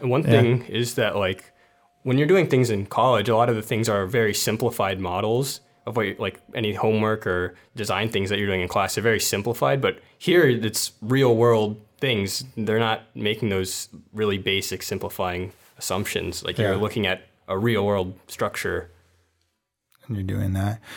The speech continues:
Speaker 2: And Keely, you've been doing, like, a lot of, um, uh, digital development and, and sci-, and design and all that kind of stuff. Has it been fun to, um, take the knowledge that you had from university and apply that to,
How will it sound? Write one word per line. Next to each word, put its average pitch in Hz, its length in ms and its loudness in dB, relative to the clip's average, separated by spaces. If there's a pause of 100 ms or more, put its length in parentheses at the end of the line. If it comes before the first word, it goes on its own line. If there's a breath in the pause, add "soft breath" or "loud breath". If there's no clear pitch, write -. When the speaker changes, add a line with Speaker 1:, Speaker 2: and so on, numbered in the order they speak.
(160 loud breath)
Speaker 2:
And 127 200 4
Keely, 120 260 4
you've 123 180 6
been 110 180 6
doing, 98 320 6
like, 95 180 2
a 98 40 0 (140)
lot 95 120 4
of, 90 320 0
um, 90 420 -4 (840 loud breath)
uh, 90 240 -4 (200)
digital 117 360 4
development 92 580 2
and, 95 180 4
and 95 280 0
sci-, 104 300 2
and 101 180 0
design 107 560 4
and 98 140 2
all 98 220 2
that 98 200 -2
kind 101 140 -2
of 90 80 0
stuff. 98 260 -2
Has 110 140 2
it 110 100 2
been 107 140 4
fun 107 360 4
to, 101 400 2 (540 loud breath)
um, 98 180 2
take 110 280 4
the 101 180 6
knowledge 95 340 6
that 104 100 2
you 95 60 4
had 98 180 4
from 98 160 0
university 95 500 2
and 95 100 4
apply 92 360 0
that 92 240 0
to, 92 360 0